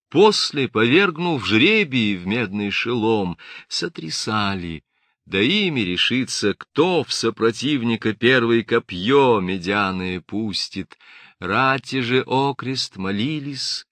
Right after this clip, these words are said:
и длани к богам воздевали. Так не один восклицал меж рядами Троян и Ахеен: «Мощный Зевс,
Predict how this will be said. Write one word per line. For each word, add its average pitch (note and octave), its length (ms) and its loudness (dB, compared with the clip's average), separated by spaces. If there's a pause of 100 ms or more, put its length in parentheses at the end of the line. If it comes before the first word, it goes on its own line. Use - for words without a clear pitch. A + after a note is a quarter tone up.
(180)
и D#2+ 120 -8
длани B2 580 -2
к F#2 60 -14
богам F#2+ 420 -4
воздевали. F2 880 -6 (320)
Так A#2 480 2
не G2+ 140 -2
один G#2+ 420 -4
восклицал G#2 720 -4
меж G2+ 220 -4
рядами G2 680 0
Троян F#2+ 560 -2
и F#2+ 120 -6
Ахеен: G2 600 -2 (320)
«Мощный A#2+ 720 -4
Зевс, A2 840 -6